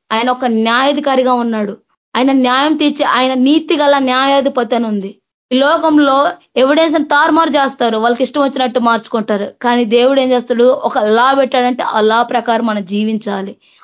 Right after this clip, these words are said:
అది మారదు. అది మార్చే హక్కు ఎవరికి ఉంటే? సృష్టికర్తకు ఉంటది.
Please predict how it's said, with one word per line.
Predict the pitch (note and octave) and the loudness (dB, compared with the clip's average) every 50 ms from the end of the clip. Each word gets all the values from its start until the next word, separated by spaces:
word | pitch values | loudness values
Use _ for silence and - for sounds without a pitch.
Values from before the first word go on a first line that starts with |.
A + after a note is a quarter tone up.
| - _ | -6 _
అది | G#3 A3+ A3+ | -2 0 2
మారదు. | A3 G#3+ G#3+ A3 A#3+ C4 C#4 C#4+ C4 A#3 G#3+ G3+ - - - _ - - - | 2 4 4 4 4 4 4 4 4 2 0 -2 -4 -12 -20 _ -20 -6 0
అది | A3 A#3+ | 0 2
మార్చే | A#3 A3+ B3 C4+ D#4 D4+ D4+ F4 | 4 4 4 2 2 0 0 -2
హక్కు | D#4 D4 D4 - | -2 -2 0 0
ఎవరికి | D#4 D#4 D4 D4+ | 0 0 2 0
ఉంటే? | D4+ D4+ D4+ D#4+ | 0 2 0 0
సృష్టికర్తకు | D4+ D#4+ D#4+ D4+ - E4+ D4+ D4+ C4+ B3 - A#3 A#3+ | -2 -4 -8 -8 -8 -4 -4 -4 -4 -4 -4 -4 -4
ఉంటది. | A3+ G3+ A3 G3 G3+ G3+ - | -2 -2 -4 -6 -6 -8 -10